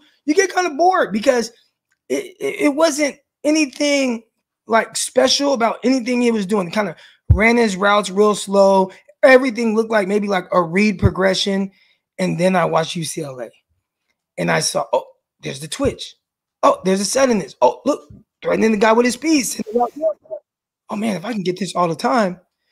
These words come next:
And all of a sudden, the guy who, if you go back to my tweets during that draft class, I'm like, "Ah, I'm not as high on C D Lamb. I don't quite see it." Then I saw it.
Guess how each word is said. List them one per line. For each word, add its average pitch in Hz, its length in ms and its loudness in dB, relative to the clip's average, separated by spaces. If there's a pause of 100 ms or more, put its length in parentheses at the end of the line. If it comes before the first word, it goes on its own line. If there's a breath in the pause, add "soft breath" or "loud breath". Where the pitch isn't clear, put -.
(200)
And 214 100 2
all 247 140 8
of 226 60 4
a 208 60 -6
sudden, 285 200 4
the 220 60 0
guy 214 200 0
who, 208 320 -2 (400 soft breath)
if 180 180 -2
you 254 120 4
go 214 180 4
back 220 200 0
to - 80 -4
my 196 120 2
tweets 226 320 -4
during 208 160 2
that 180 220 -4 (160)
draft 220 280 0
class, 180 300 0 (840)
I'm 214 320 4
like, 226 120 2
"Ah, 262 360 0 (240)
I'm 294 100 -6
not 269 160 2
as 254 120 2
high 285 260 4
on 233 140 4
C 214 160 -6
D 175 120 -2
Lamb. 151 240 -8 (560)
I 269 140 4
don't 269 200 2
quite 262 300 2
see 294 200 -4
it." - 120 -10 (200 soft breath)
Then 208 120 2
I 180 80 4
saw 285 460 6
it. 214 100 -4